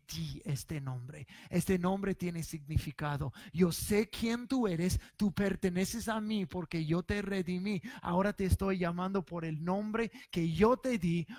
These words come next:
porque tengo toda la intención de crearte para ser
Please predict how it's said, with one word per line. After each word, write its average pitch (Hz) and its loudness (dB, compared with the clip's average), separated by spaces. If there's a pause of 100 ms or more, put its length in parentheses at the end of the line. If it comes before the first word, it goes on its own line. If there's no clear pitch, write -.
porque 190 2
tengo 202 2
toda 233 4
la 233 -2
intención 202 2
de 185 4
crearte 196 0
para 190 0
ser 175 0